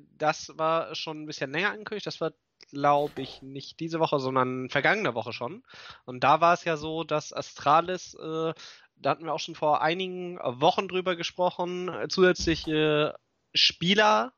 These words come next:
äh, akquiriert haben, ähm, für E-Squad. Der eine ist Yugi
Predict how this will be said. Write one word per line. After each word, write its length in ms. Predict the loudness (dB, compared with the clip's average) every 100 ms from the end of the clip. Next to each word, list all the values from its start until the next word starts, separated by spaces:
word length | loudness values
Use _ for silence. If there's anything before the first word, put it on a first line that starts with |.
| -2
äh, 640 | 2 6 6 6 4 0 -12 _ -2
akquiriert 580 | -2 0 -4 0 -2 0
haben, 340 | -2 -2 -10 _ _ -20 -20 _ _
ähm, 500 | -2 -2 -2 -8 -10 _ -16
für 200 | -6 -2
E-Squad. 440 | 0 0 0 0 2
Der 100 | 4
eine 380 | 4 2 -2
ist 480 | -4 0 0 0 -8
Yugi 880 | -12 -12 -10 -6 -4 -4 -2 -2 -4